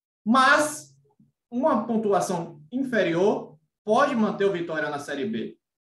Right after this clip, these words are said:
Porque se o Vitória chegar a quarenta e três pontos, o risco de rebaixamento, nesse caso, é de vinte e nove por cento. Ainda é um risco considerável, mas ai-, mas é possível que o Vitória se mantenha com quarenta e três pontos.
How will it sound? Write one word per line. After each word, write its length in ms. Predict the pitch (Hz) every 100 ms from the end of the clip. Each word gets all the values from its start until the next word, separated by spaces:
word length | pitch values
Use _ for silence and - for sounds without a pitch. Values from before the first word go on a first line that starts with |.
| _ _
Porque 220 | 143 190
se 100 | 190
o 40 | 233
Vitória 340 | 214 214 240
chegar 240 | 220 185 170
a 80 |
quarenta 400 | 170 156 214 240
e 80 | 165
três 260 | 143 131 123
pontos, 580 | - 151 196 196 - _ _
o 80 | 143
risco 320 | 147 214 220
de 120 | 175
rebaixamento, 760 | 165 151 143 139 143 127 127 -
nesse 280 | 127 - -
caso, 480 | 151 180 180 113 - _ _
é 120 | - 170
de 100 | 175
vinte 240 | 214 220
e 40 |
nove 200 | 190 180
por 160 | 190 208
cento. 420 | - 156 139 123 - _ _ -
Ainda 260 | 160 165
é 40 | 180
um 120 | 160
risco 420 | 175 240 - 254
considerável, 720 | 185 160 - 156 160 196 233
mas 320 | 233 185 208 202
ai-, 300 | 185 202 - 160
mas 240 | 165 170 185
é 60 |
possível 440 | 196 190 196 208 208
que 60 |
o 80 | 196
Vitória 260 | 180 185 185
se 120 | 190
mantenha 320 | 180 175 180
com 160 | 196 190
quarenta 300 | 180 190 190
e 40 |
três 320 | 190 196 196
pontos. 280 | 143 131 -